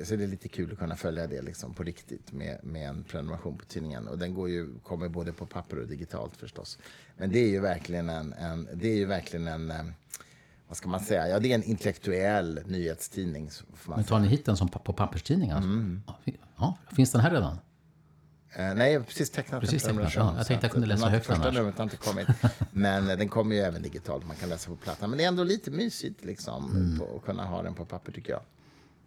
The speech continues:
Speaker 1: Eh, Adam Gopnik är för övrigt väldigt nära vän med Salman Rushdie, som ju utsattes för en jävligt obehaglig knivattack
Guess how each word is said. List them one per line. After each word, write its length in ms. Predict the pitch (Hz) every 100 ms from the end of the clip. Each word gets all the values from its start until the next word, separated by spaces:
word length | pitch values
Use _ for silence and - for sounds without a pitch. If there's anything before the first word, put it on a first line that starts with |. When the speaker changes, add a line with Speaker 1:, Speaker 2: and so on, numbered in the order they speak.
| _ _ - - - - - -
Speaker 1:
Eh, 1400 | - 92 82 69 67 55 50 50 - - - - - 98
Adam 160 | 101
Gopnik 400 | 95 101 127 123
är 60 | 120
för 120 | -
övrigt 320 | 110 92 90 - -
väldigt 500 | 67 85 87 95 85
nära 220 | 98 87 85
vän 280 | 85 87
med 200 | 85 80
Salman 460 | 85 80 82 85 90
Rushdie, 420 | 101 90 - 151 - - - - -
som 320 | - 92 92
ju 80 | 90 90
utsattes 560 | - 87 - 87 - 87
för 140 | -
en 200 | 82 85
jävligt 400 | 85 85 78 80
obehaglig 680 | - 104 80 82 90 80 82
knivattack 720 | - 107 85 82 85 - -